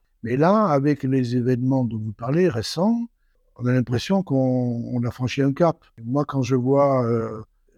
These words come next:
l'attaque des policiers avec, euh, un gardien de la paix, euh,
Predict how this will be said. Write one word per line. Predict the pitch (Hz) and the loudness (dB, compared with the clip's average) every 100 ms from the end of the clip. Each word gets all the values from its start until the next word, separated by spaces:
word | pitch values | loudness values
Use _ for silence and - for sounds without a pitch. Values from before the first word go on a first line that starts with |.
| 123 | -8
l'attaque | 127 - 170 143 135 | -4 2 2 2 0
des | 120 117 | 0 -4
policiers | - 113 107 92 135 147 180 196 185 | -4 -4 -4 -4 -2 0 2 0 0
avec, | 131 110 135 131 - | 0 2 2 2 2
euh, | 131 127 127 123 120 117 117 - | 2 2 2 0 0 -2 -4 -4
un | 117 - | -6 -2
gardien | 127 131 131 | 0 2 2
de | 127 | 2
la | 123 | 0
paix, | - 139 139 131 | 0 2 4 4
euh, | 120 117 113 113 | 4 2 0 -2